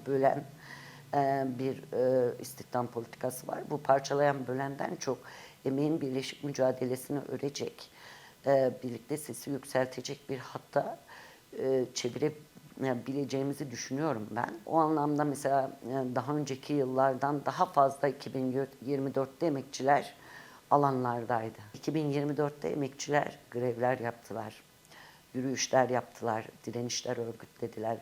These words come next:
belli dü-, düzeylerde kazanımlar da elde ettiler. Ve bu direnişçiler içerisinde kadınlar önemli öncülük rolü üstlendiler. Öncesinde,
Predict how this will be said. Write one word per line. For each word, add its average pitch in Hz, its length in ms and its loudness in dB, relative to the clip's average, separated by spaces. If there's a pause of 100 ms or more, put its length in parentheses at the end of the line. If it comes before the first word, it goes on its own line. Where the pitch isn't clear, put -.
(120)
belli 135 200 -2
dü-, 127 380 -4
düzeylerde 127 580 -2
kazanımlar 127 600 -2
da 135 60 2
elde 120 300 -2
ettiler. 110 400 -6 (480)
Ve 139 180 -2
bu 131 100 -8
direnişçiler 139 640 -2
içerisinde 131 600 -4
kadınlar 127 380 -2
önemli 127 640 -4
öncülük 120 500 -4
rolü 127 180 2
üstlendiler. 113 760 -4 (560)
Öncesinde, 135 800 2